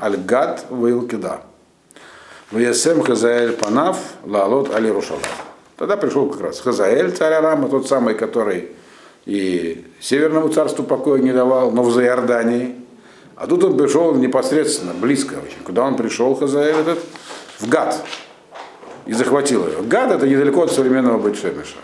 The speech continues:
Это было понятно. Есть там город Кирьят-Гат. Это не сам Гат, но там рядом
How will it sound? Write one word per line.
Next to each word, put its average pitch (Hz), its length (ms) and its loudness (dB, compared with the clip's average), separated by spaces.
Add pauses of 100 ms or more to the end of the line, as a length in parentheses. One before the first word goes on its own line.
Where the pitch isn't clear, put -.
(880)
Это 82 140 -12
было 80 80 -8
понятно. 78 300 -14 (540)
Есть 110 140 -4
там 104 160 0
город 185 300 2
Кирьят-Гат. 135 680 2 (120)
Это 98 140 -10
не 107 80 -4
сам 190 260 0
Гат, 92 260 0
но 95 100 -6
там 104 160 -2
рядом 82 280 -2